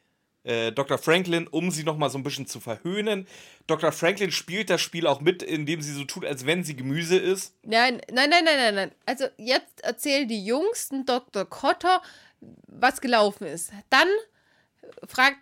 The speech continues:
Speaker 2: Doktor Cotter Mister Freeman, ob das so richtig ist. Mister Freeman sagt, beziehungsweise Justus sagt, ja, was die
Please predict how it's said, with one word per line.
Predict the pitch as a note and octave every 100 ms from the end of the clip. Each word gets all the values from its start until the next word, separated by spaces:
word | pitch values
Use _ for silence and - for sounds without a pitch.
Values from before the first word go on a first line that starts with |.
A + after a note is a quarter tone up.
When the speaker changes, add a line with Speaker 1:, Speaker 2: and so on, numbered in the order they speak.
| -
Speaker 2:
Doktor | B3+ -
Cotter | - C#4+ F4
Mister | D4 C4+ A3
Freeman, | - D4 E4 D4
ob | B3
das | C4
so | C4+
richtig | B3 A#3+ A#3+ G3
ist. | F#3
Mister | A3+ B3 -
Freeman | B3 C4 C4 C4+
sagt, | A#3+ B3 G#3+ - - - - _ _
beziehungsweise | - A#3+ D4+ D4 C4 A#3+ G#3+
Justus | C#4 E4+ D4+ -
sagt, | C#4 C4+ -
ja, | C4 B3+
was | A#3+ -
die | A#3 A#3 G3+